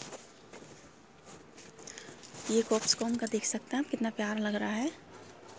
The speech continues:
मुझे कुछ अभी garden में बहुत सारा काम करना है, seedling transplant करनी है और कुछ नए plant भी लाना है।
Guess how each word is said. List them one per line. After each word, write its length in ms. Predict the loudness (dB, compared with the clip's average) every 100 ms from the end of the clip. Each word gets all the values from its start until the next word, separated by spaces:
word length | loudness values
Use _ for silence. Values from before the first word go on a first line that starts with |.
| -16 -16 -18 -18 -18 -18 -18 -16 -4
मुझे 160 | 4 8
कुछ 260 | 8 8
अभी 160 | 4 2 -2 6
garden 260 | 8 8 6
में 140 | 6
बहुत 160 | 4 6
सारा 220 | 6 6
काम 220 | 4 4
करना 300 | 6 4 6
है, 120 | 6 6
seedling 360 | 8 6 4 4
transplant 540 | 2 2 0 0 2
करनी 320 | 0 2 0 2
है 140 | 0 -2 -14 -16 -16 -14 -16 -16 -16 -16 -16 -16 -2
और 580 | 2 4 6 6 6 6
कुछ 320 | 4 10 10 10 -2 -8 -14 -18 -18 -16 -16 -14 -10 -6 0 4
नए 140 | 4
plant 340 | 6 4 6 6
भी 120 | 6
लाना 280 | 6 4 4
है। 180 | 4